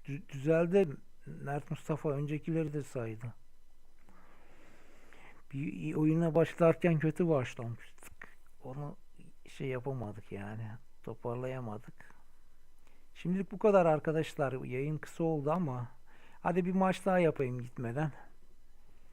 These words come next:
Ya yoruldum da. Önceki canlı yayın da biraz yordu beni de. Bir maç daha oynayayım.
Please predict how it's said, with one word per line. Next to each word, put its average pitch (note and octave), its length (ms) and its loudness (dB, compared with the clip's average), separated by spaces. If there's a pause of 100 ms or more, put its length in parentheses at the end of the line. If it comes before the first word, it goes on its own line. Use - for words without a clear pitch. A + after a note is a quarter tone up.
(800)
Ya B2 140 -4
yoruldum D3 600 2
da. A#2+ 240 0 (500)
Önceki B2+ 520 -6 (320)
canlı C3+ 320 -4
yayın C#3+ 280 -2
da B2 120 -2
biraz B2+ 320 -2
yordu C#3 360 -2
beni C#3+ 240 -2
de. A2 200 -4
Bir C3+ 60 -8
maç C#3+ 360 0
daha D3+ 180 4
oynayayım. B2+ 440 -2